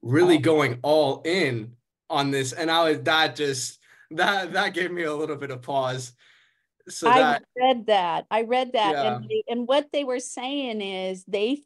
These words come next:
Speaker 2: feel, these coastal cities feel this will, in essence, kill new construction. And that's why the, the Republicans are all for it, because they figure, "Yay,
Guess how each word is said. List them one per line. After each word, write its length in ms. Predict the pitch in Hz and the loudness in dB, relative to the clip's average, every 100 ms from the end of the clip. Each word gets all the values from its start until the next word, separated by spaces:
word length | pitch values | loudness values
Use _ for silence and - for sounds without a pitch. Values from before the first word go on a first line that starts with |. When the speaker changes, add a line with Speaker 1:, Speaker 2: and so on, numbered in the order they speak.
| _ | _
Speaker 2:
feel, 640 | 262 220 165 156 160 196 - _ - - | -6 0 2 2 0 -4 -12 _ -20 -16
these 520 | 185 185 208 220 220 - | -14 -12 -10 -8 -8 -10
coastal 540 | - 233 277 - 220 190 | 0 2 2 2 -2 -2
cities 640 | - 269 277 165 170 - - | -2 0 2 0 -2 -10 -2
feel 400 | 262 220 165 - 180 | 2 4 4 0 0
this 280 | 247 254 208 | 0 0 2
will, 240 | 196 185 | 2 2
in 140 | 190 185 | -2 0
essence, 420 | 190 - 165 - | 0 -2 -6 -6
kill 520 | - 214 196 175 170 _ - | -6 0 4 4 2 _ -8
new 400 | 175 170 165 156 | -2 0 0 -6
construction. 840 | _ 143 143 - 123 131 - 113 - _ _ _ _ _ _ _ _ _ _ | _ -12 -10 -4 -4 -4 -12 -14 -16 _ _ _ _ _ _ _ _ _ _
And 400 | 196 190 185 170 | 8 8 8 6
that's 400 | 190 196 196 - | 4 4 2 2
why 200 | 190 180 | 4 6
the, 200 | 175 175 170 | 6 2 2
the 100 | 180 | 0
Republicans 720 | 180 180 160 143 147 160 170 | 0 0 -4 -4 -8 -8 -4
are 60 | |
all 140 | 156 151 | -4 -4
for 300 | - 156 135 | -4 -2 0
it, 100 | - - | -4 -10
because 300 | 151 - 160 | -6 -6 0
they 120 | 185 | 0
figure, 260 | 185 185 | 2 0
"Yay, 760 | 165 226 311 330 269 147 135 | 2 4 6 6 6 2 -2